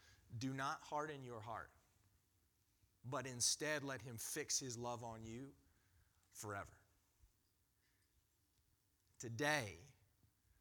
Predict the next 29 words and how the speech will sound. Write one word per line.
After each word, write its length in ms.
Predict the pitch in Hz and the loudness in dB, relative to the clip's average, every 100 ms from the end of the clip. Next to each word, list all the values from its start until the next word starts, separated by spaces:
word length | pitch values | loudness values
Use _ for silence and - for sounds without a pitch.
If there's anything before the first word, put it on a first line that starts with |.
| _ | _
the 80 | 113 | -4
great 300 | 117 143 143 | 2 2 2
victory 540 | 127 160 170 185 156 143 | 0 0 0 -2 0 0
of 120 | 127 | 0
God 440 | 139 147 143 139 135 | 0 2 2 -2 -8
in 80 | 139 | -10
Christ 680 | - 120 107 - - - - - - - - - - | -8 -6 -6 -4 -2 -2 -6 -18 -20 -20 -20 -14 -4
is 160 | 120 | -4
available 720 | 110 131 147 151 143 147 151 - - - - - | 0 2 2 2 0 -2 -4 -14 -20 -20 -20 -6
for 120 | 135 | 0
those 260 | 135 143 - | 4 4 4
who 120 | 151 | 4
are 140 | 135 | 4
near 440 | 139 139 156 170 139 | 4 0 0 0 -2
and 80 | 131 | -4
for 140 | 143 | -4
those 280 | 131 135 139 | -2 0 0
who 140 | 143 | -2
are 80 | 131 | -4
far 320 | - 139 131 | -2 0 2
off. 420 | 120 65 - - - - - - - - - _ _ _ _ _ - - | 0 -2 -6 -12 -14 -20 -14 -10 -10 -12 -16 _ _ _ _ _ -20 -12
And 100 | 107 | -8
if 80 | 110 | -2
you 160 | 151 170 | 2 4
are 160 | 160 | 2
in 80 | 151 | 0
prison 520 | 135 180 180 175 170 131 | -2 0 0 -2 -8 -8
this 220 | 147 - | -6 -4
morning, 300 | 139 131 110 | -4 -6 -8